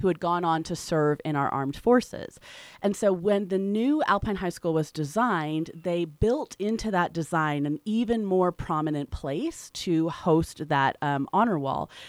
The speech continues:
And so it's, it's actually in the cafeteria now, which is an amazing, um, meeting space for the entire school. There's an, an inset that it's set within on the main kind of accent wall in that space.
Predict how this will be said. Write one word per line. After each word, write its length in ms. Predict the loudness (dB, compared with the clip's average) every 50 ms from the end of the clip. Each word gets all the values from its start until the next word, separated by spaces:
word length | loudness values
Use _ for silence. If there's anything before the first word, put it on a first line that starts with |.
| -18 -8 -8
And 100 | -6 -4
so 120 | -2 -2
it's, 220 | 0 -2 -2 -4 -4 _
it's 140 | -4 -4 -2
actually 220 | -6 -6 -4 -4
in 60 | -4
the 60 | -4
cafeteria 640 | -4 -6 -10 -10 -10 -10 -10 -6 -4 -2 0 0 0
now, 300 | 0 0 -2 -2 -2 0
which 180 | 0 -2 -2 -2
is 140 | -4 -4 -4
an 80 | -2
amazing, 720 | -2 0 0 0 0 0 0 0 0 0 -2 -2 -2 -4 -4
um, 300 | -4 -4 -2 -2 0 0
meeting 300 | 2 2 2 4 2 0
space 400 | 0 -2 -4 -4 -2 -2 -2 -4
for 100 | -6 -6
the 80 | -4 -4
entire 340 | -4 -4 -4 -4 -4 -4 -4
school. 540 | -6 -8 -6 -4 0 0 2 2 2 0 -2 -6 -14 -20 -20 -12 _
There's 300 | 2 4 4 4 2 0
an, 180 | -4 -6 -6 -6 -6
an 220 | -6 -4 -4 -4 -4 _
inset 640 | 0 0 0 0 -4 -6 -6 -4 -4 -4 -4 -6 -8 -6
that 140 | -4 -2 -2
it's 160 | -2 -4 -6
set 240 | -4 -4 -4 -2 -4
within 380 | -6 -6 -2 0 0 2 2
on 140 | 2 2 2
the 80 | 0 0
main 440 | 0 -2 -2 -2 -2 0 0 -2
kind 160 | -2 -2 -4 -6
of 80 | -6 -4 -4
accent 460 | -4 -4 -4 -8 -4 -2 -2 -2 0
wall 240 | 2 2 2 2 2
in 100 | 2 0
that 220 | 0 -2 -4 -6
space. 520 | -12 -8 -4 -2 0 0 0 0 -4 -8